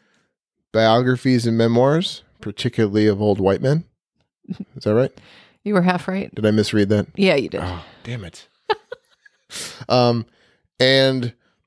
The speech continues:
Speaker 1: books about Ireland, 'cause we are going to Ireland in about
Speaker 2: Yes.
Speaker 1: two months.
Speaker 2: Yes, we are.
Speaker 1: So those are the, tho-, my list comes from those categories.
Speaker 2: Okay.
Speaker 1: Did
Speaker 2: I
Speaker 1: you also?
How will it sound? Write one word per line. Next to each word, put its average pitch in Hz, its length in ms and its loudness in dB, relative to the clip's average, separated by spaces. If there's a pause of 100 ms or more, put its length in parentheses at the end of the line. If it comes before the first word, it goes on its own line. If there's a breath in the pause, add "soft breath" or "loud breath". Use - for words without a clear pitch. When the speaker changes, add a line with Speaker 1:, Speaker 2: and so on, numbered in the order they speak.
(120)
Speaker 1:
books - 680 -2 (260)
about 107 300 0
Ireland, 82 520 -2 (180)
'cause 90 200 -10
we 90 120 0
are 85 80 2
going 98 260 0
to - 100 -4
Ireland 82 420 0
in - 60 -6
about - 200 0
Speaker 2:
Yes. - 280 -18
Speaker 1:
two - 160 -2
months. 73 280 -6
Speaker 2:
Yes, - 520 -8
we 220 140 -12
are. - 240 -16
Speaker 1:
So - 340 -6 (1200)
those 131 280 2
are 143 40 -2
the, 127 320 2
tho-, 139 340 2
my 120 280 2
list 143 420 2
comes 113 300 0
from 98 560 0 (800)
those 98 240 0
categories. 73 720 -6 (160)
Speaker 2:
Okay. 240 400 -2 (140)
Speaker 1:
Did - 140 -4
Speaker 2:
I - 20 0
Speaker 1:
you 202 160 2
also? 117 580 2